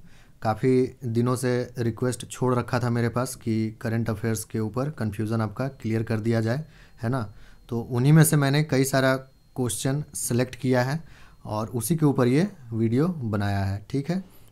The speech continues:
इसमें न्यूज़पेपर से रिलेटेड आपका कन्फ्यूजन, मैगज़ीन्स को लेकर के आपका कन्फ्यूजन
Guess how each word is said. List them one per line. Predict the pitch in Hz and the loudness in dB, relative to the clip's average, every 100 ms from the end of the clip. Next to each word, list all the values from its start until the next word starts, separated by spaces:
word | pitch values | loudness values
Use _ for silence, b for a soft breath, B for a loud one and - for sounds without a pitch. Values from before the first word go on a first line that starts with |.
| - | -10
इसमें | 117 123 | -4 0
न्यूज़पेपर | 120 120 117 120 135 | 2 2 2 2 2
से | 139 | 2
रिलेटेड | 127 127 123 131 | 2 2 2 2
आपका | 123 120 | 0 0
कन्फ्यूजन, | 120 120 113 120 117 120 | -4 -4 -2 -2 0 0
मैगज़ीन्स | 113 107 110 123 131 | 0 -2 -2 -2 -2
को | - | -4
लेकर | 120 117 120 | -4 -2 -4
के | 117 120 | -4 -4
आपका | 117 120 | -4 -6
कन्फ्यूजन | 123 113 113 110 117 | -6 -4 -4 -4 -4